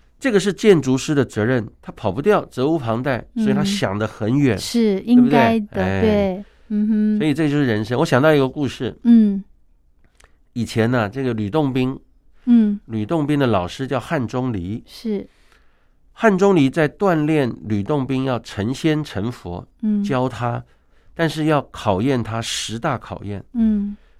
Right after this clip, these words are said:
Speaker 1: 看他够不够耐心，会不会抱怨等等都一样。
Speaker 2: 哦。
Speaker 1: 最后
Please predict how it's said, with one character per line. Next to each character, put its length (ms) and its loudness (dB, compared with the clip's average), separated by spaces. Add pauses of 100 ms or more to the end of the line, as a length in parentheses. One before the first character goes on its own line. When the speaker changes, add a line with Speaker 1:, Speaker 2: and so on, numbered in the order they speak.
(120)
Speaker 1:
看 120 -10
他 80 -2
够 160 -4
不 120 -6
够 100 -2
耐 240 0
心， 300 -6
会 80 -4
不 40 -4
会 60 -4
抱 300 -2
怨 240 0
等 180 0
等 180 0
都 160 -6
一 120 -4
样。 160 -4
Speaker 2:
哦。 340 0 (260)
Speaker 1:
最 280 -2
后 360 0